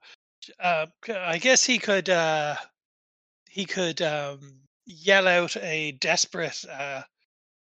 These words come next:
attempt to command the spirit or try to scare it away or distract. No, I did,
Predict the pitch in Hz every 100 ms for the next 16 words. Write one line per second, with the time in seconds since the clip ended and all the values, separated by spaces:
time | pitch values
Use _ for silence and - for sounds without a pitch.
0 | _ _ - 208 - - 180 160 - -
1 | 185 - 156 151 175 170 160 131 - 170
2 | 147 - 190 175 143 - 190 156 - 185
3 | 165 180 151 - - - 180 170 165 165
4 | 170 175 160 143 143 135 _ _ _ _
5 | _ _ _ _ - 147 - 196 196 190
6 | - - - _ _ 185 151 - 185 170
7 | _ _ _ _ 185